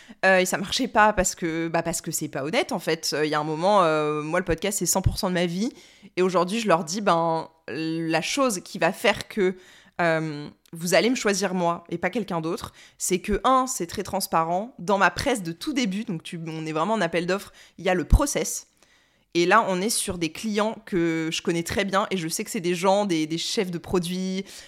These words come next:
des responsables communication, R S E, euh, marque employeur, et cetera, qui ont besoin d'être rassurés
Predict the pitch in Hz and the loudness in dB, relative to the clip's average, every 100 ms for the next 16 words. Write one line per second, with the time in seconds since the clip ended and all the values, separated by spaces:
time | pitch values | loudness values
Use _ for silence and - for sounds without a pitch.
0 | 226 196 180 220 208 175 170 - 175 185 | -6 -2 0 -2 0 0 0 2 2 2
1 | 175 170 - 196 185 175 170 160 - 180 | 2 0 0 -4 -2 0 0 0 0 0
2 | 175 180 175 156 160 185 165 160 160 165 | 2 4 2 0 -4 -6 -4 -2 0 0
3 | 151 - 147 147 - - - 160 160 - | -4 -4 2 4 2 0 -8 -6 -6 -10
4 | _ _ 170 202 180 160 156 151 - - | _ _ -4 0 0 0 -2 -4 0 0
5 | - 202 185 | 2 2 2